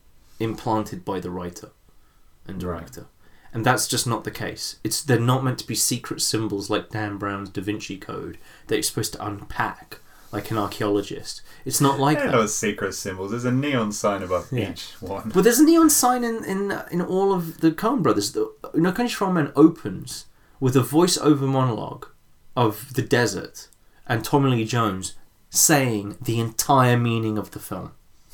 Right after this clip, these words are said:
Speaker 2: <laughs>
Speaker 1: Right? His whole thing of a man would have to go, what was it? Uh, there comes a point where, uh, evil today, it's hard to even take its measure. Right? Like, I don't understand the evil today.
Speaker 2: Mm.
Speaker 1: And the Coen brothers are just kind of,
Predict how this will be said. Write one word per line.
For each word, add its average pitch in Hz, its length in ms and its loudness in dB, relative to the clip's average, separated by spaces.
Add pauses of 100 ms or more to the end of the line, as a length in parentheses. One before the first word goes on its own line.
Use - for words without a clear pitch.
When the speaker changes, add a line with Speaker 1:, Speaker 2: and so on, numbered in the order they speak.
(100)
Speaker 2:
<laughs> 98 480 -6 (200)
Speaker 1:
Right? 123 360 4 (160)
His 127 200 4
whole 160 180 8
thing 135 300 2
of 110 160 0 (200)
a 113 80 -6
man 131 320 6
would 131 120 2
have 123 200 2
to 117 100 -4
go, 117 180 4 (100)
what 131 160 2
was 135 220 0
it? - 120 2 (300)
Uh, 120 180 6
there 120 80 2
comes 156 260 2
a 131 40 -4
point 131 320 -2
where, 117 400 -2 (240)
uh, 120 160 0
evil 151 260 6
today, 127 320 2
it's 123 120 -4
hard 123 240 2
to - 80 -6
even 120 240 -4
take 110 200 -4
its - 160 -8
measure. 107 440 -2 (680)
Right? 117 220 -2
Like, 127 200 0
I 135 80 6
don't 135 280 6
understand 120 500 0
the - 140 -2
evil 107 320 -4 (180)
today. 101 400 -6
Speaker 2:
Mm. 90 260 -12 (120)
Speaker 1:
And 147 240 2
the 156 60 4
Coen 208 320 2
brothers 113 260 2
are 120 40 -2
just 131 140 0
kind 127 220 0
of, - 60 -14